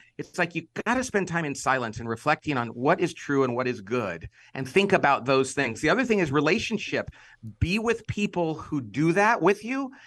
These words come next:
and don't be with people that are dragging you into the negative. And, um, so those are the things that I think are most important.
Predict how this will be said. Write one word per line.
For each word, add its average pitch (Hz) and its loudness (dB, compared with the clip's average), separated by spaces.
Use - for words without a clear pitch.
and 135 -8
don't 185 4
be 202 2
with 185 4
people 165 -2
that 143 0
are 135 0
dragging 131 0
you 123 -4
into 120 -6
the 113 -4
negative. 131 -2
And, 143 -2
um, 127 -2
so 180 0
those 226 6
are 269 2
the 220 4
things 202 2
that 151 0
I 165 2
think 180 -4
are 135 -2
most 139 -4
important. 107 -2